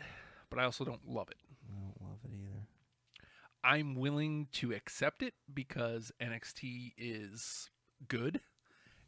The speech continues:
Speaker 1: and they have enough to be able to do it. But I'm tell-, it,
Speaker 2: Mm.
Speaker 1: the takeovers are perfection right now. They are perfection.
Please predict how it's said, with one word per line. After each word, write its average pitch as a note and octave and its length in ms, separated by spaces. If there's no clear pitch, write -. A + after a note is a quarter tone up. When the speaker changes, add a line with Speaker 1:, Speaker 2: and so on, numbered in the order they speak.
Speaker 1:
and A2+ 240
they A#2 120
have A#2+ 340
enough A#2+ 560
to - 80
be C3 140
able A#2+ 160
to A#2 80
do C#3 240
it. A3 100
But - 120
I'm A2 120
tell-, - 300
it, D3+ 260
Speaker 2:
Mm. A2+ 240
Speaker 1:
the C#3+ 160
takeovers C#3 460
are A#2 60
perfection - 760
right G#2+ 180
now. F#2 240
They C#3 80
are B2 80
perfection. - 580